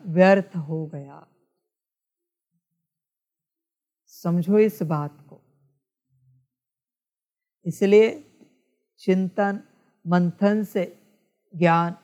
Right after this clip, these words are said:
निकालो श्रीमत अनुसार और उससे अपना कल्याण करते रहो। इसलिए इस ज्ञान को लेकर जब कोई अनुभव सुनाता है,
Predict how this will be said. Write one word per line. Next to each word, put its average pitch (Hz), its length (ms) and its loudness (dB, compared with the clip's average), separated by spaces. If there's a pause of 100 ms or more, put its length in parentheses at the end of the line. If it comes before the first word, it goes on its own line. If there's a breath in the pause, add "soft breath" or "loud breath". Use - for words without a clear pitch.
(120)
निकालो 214 720 0 (320)
श्रीमत 269 560 2
अनुसार 190 720 -4 (920)
और 170 400 -2 (840)
उससे 190 300 -4
अपना 180 540 -4 (360)
कल्याण 175 600 0 (140)
करते 160 480 -4
रहो। 147 340 -10 (1200)
इसलिए 247 640 0 (840)
इस 220 200 -2
ज्ञान 220 480 4
को 302 160 0
लेकर 247 440 4
जब 220 280 -4
कोई 226 180 2
अनुभव 202 460 2
सुनाता 185 640 -6
है, 160 180 -18